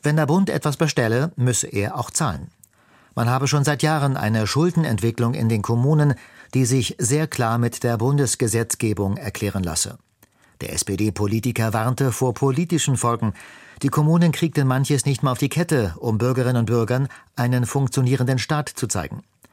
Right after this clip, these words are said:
Dabei gehe es auch um die Wahrnehmung von Demokratie, und das sollte man angesichts populistischer Herausforderungen nicht geringschätzen, sagte Schweizer.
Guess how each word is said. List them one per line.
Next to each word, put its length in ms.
Dabei 300
gehe 180
es 160
auch 260
um 140
die 180
Wahrnehmung 480
von 180
Demokratie, 680
und 140
das 80
sollte 240
man 200
angesichts 680
populistischer 720
Herausforderungen 880
nicht 180
geringschätzen, 680
sagte 260
Schweizer. 420